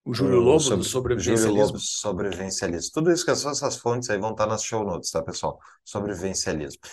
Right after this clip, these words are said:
Speaker 2: E ele, e ele faz todas essas, várias dessas coisas e tal. E eu enxergo que tem valor, tu poder cuidar da tua casa, poder cuidar da tua própria alimentação, no caso de uma catástrofe, especialmente.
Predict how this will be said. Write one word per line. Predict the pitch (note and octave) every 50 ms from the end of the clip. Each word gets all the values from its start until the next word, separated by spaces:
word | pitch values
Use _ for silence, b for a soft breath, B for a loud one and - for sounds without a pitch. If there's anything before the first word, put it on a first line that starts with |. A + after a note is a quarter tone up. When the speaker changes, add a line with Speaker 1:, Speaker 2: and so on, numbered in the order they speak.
| B B B B _
Speaker 2:
E | F#2 F#2+ G2+ G#2+
ele, | G#2+ G#2+ A2 A2 A#2 A#2 A#2 A#2 A2+ A2+ A2+ A2 A2 - _
e | - G2 A2+
ele | B2 C3 D3+
faz | C#3+ - C#3+ C#3+ D3+ D3 - -
todas | - B2 G#2 G#2
essas, | - A2+ G2+ - - _
várias | - F2+ F#2+ A#2 A#2 A2 F2+
dessas | D#2+ - - F2+ - -
coisas | - G2+ G2 G2+ F2+ E2
e |
tal. | - - F#2+ G2 G2+ - b b b b b b b b
E | - D3
eu | E3+
enxergo | F#3 - - F3+ E3+ F3 E3 -
que | -
tem | - D3+ D3+ D#3
valor, | B2+ C3+ A#2 G2 F#2 F2 D#2 - _
tu | _ -
poder | _ A2 G#2 F#2 G#2+
cuidar | - - A2+ F2+ G2+ G2+
da | G2+ G2+
tua | - F#2+
casa, | - - - F#2+ G#2 A2+ A#2+ A#2 F#2 G2
poder | F2 - F#2+ D#2+ F#2+ F#2
cuidar | - G2+ F2 F#2+ F#2+
da | F#2+
tua | - - G2
própria | - F2+ F#2 - - F#2
alimentação, | F2+ F#2 F2+ F2 E2+ F2 E2+ - - G#2 G#2
no | G2+
caso | G2+ G2+ F#2+ F#2 E2
de |
uma | F2+ F#2+
catástrofe, | F#2 - G2 - - F2 F2+ F2+ F2+ - - - - -
especialmente. | - - - G2+ F2 - - F#2+ F2 E2+ D#2+ D#2 - - -